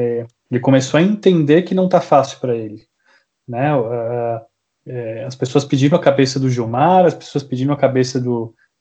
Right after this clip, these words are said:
é, dele mesmo, e, e, e, e, é, também descontente com outros juízes, com outros,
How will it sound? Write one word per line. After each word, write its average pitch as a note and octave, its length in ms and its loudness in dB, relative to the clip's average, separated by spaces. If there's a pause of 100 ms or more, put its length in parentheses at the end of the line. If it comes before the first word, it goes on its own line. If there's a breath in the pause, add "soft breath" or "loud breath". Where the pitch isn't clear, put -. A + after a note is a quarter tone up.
(140)
é, A#2 240 -6
dele D3+ 420 6
mesmo, F3+ 580 2
e, C#3+ 140 -2
e, C3 120 -4
e, B2 580 -6
e, A#2 80 -14 (560 soft breath)
é, A#2+ 280 0 (160)
também C3 200 4
descontente C#3+ 600 0
com C3 180 0
outros D3+ 400 2
juízes, D3+ 560 2
com - 140 -2
outros, D3 240 2